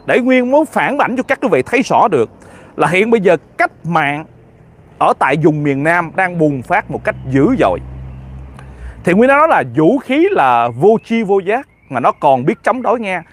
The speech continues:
thì huống chi là con người. Thì hiện bây giờ cách mạng ở tại Kherson, ở tại Melitopol,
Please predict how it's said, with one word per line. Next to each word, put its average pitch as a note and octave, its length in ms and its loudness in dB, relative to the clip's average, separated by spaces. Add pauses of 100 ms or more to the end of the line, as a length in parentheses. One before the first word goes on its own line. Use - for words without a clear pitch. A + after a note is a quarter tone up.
(120)
thì D3+ 80 -2
huống A#3+ 280 2
chi A#3 140 -2
là D#3 160 2
con D#3 200 -2
người. G2+ 180 -4 (1000)
Thì F#3 100 2
hiện G#3+ 220 2
bây B3 120 -2
giờ F3+ 280 4 (100)
cách D4 220 -4
mạng C#3+ 300 -4
ở G3+ 80 0
tại C#3+ 340 -2 (180)
Kherson, F#3+ 520 -2 (240)
ở - 140 0
tại A#2 160 0
Melitopol, G3 720 0